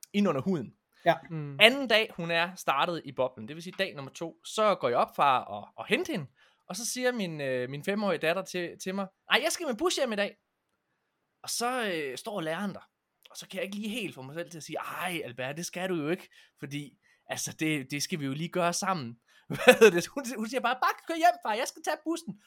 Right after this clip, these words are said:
Speaker 1: Og hun er jo fem, hun har ikke nogen mobiltelefon. Så jeg er jo sådan, "Hvad nu, hvis hun står af det forkerte sted? Hvad nu, altså, kan jeg jo
Speaker 3: Nej,
Speaker 1: ikke komme i
Speaker 3: nej,
Speaker 1: kontakt
Speaker 3: nej,
Speaker 1: med hende,
Speaker 3: nej.
Speaker 1: altså, hvad fanden, ikke?"
Speaker 3: Nej.
Speaker 1: <laughs> Hvad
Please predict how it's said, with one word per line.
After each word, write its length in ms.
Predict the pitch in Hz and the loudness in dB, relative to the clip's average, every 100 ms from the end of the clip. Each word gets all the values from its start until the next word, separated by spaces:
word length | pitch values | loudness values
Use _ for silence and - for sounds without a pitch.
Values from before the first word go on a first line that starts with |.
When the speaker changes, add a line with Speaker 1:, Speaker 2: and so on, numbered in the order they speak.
| _ - | _ -6
Speaker 1:
Og 80 | |
hun 120 | 165 214 | 2 6
er 60 | |
jo 60 | 220 | 8
fem, 200 | 226 277 277 - | 10 8 8 2
hun 80 | |
har 40 | 180 | 2
ikke 100 | 254 | 4
nogen 140 | 226 | 2
mobiltelefon. 640 | 208 320 202 151 165 160 - _ _ _ _ | 4 2 2 -6 -6 -6 -6 _ _ _ _
Så 100 | - | -4
jeg 80 | 156 | 6
er 40 | 226 | 8
jo 60 | |
sådan, 180 | 208 226 190 | 8 4 6
"Hvad 120 | 269 | 8
nu, 80 | 262 | 6
hvis 140 | 240 | 2
hun 40 | 214 | -2
står 140 | 208 | 4
af 220 | 202 269 277 | 10 10 8
det 100 | 202 | 0
forkerte 360 | 196 285 254 208 | 0 2 4 4
sted? 180 | - 262 392 - _ - | 6 8 6 2 _ 6
Hvad 120 | 190 269 | 10 10
nu, 40 | 233 | 8
altså, 120 | 208 220 | 4 4
kan 60 | |
jeg 60 | 240 | 6
jo 40 | |
Speaker 3:
Nej, 40 | - | 6
Speaker 1:
ikke 60 | - | 4
komme 100 | 226 | 2
i 80 | |
Speaker 3:
nej, 40 | 220 | 4
Speaker 1:
kontakt 140 | - 165 | 4 4
Speaker 3:
nej, 100 | 160 | 4
Speaker 1:
med 80 | 220 | 4
hende, 120 | 202 226 | 6 6
Speaker 3:
nej. 40 | 220 | 4
Speaker 1:
altså, 120 | 214 | 4
hvad 100 | 214 208 | 2 6
fanden, 240 | 247 349 330 233 | 6 6 2 0
ikke?" 80 | |
Speaker 3:
Nej. 180 | 170 160 - - - | 0 -2 -6 -4 2
Speaker 1:
<laughs> 120 | |
Hvad 100 | 220 | 6